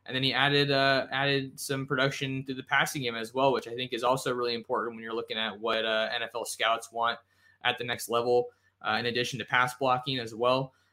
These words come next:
Uh, so Verdell added fifty-eight catches over his four, uh, five-year career at Oregon, excuse me. Fifty-eight catches for six hundred and ten receiving yards and three touchdowns through the air.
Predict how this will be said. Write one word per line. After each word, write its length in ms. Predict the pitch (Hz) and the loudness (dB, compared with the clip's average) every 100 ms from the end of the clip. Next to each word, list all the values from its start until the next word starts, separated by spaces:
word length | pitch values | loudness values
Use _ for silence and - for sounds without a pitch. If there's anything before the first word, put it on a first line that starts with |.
| _ | _
Uh, 380 | - 117 113 113 104 | 2 4 4 0 -4
so 500 | - 120 117 113 113 _ _ 131 | -2 2 2 0 -6 _ _ -6
Verdell 640 | 131 117 127 131 135 143 - | -4 4 4 6 4 0 0
added 320 | 127 123 120 | 2 4 2
fifty-eight 480 | - 151 147 139 120 | 2 0 2 2 2
catches 420 | 156 143 160 151 | 2 2 2 0
over 220 | 143 143 147 | 2 2 4
his 220 | 143 143 | 2 0
four, 400 | - 143 147 - | -4 2 2 2
uh, 220 | 127 117 | -2 -2
five-year 440 | 110 131 135 135 135 | 0 0 2 0 0
career 360 | 139 139 135 | 0 2 4
at 60 | 135 | 4
Oregon, 260 | 135 143 143 | 4 2 0
excuse 400 | 143 - 139 139 | -4 -2 -2 0
me. 240 | 147 151 _ _ _ _ _ _ _ | -2 -4 _ _ _ _ _ _ _
Fifty-eight 380 | - 156 156 147 | -4 2 4 4
catches 300 | 156 147 151 | 4 4 0
for 120 | - | -4
six 220 | 117 151 - | -4 -2 -2
hundred 220 | 139 127 | -2 -2
and 80 | 120 | -2
ten 240 | 135 131 | -4 -2
receiving 400 | 123 - 135 131 | -4 -2 -2 0
yards 320 | 131 127 127 | 2 2 0
and 120 | 110 | -6
three 140 | 113 131 | -4 -4
touchdowns 540 | 131 127 - 120 120 | 0 -2 0 -4 -4
through 180 | - 127 | -6 -4
the 180 | 113 113 | 0 2
air. 260 | 117 120 | 2 2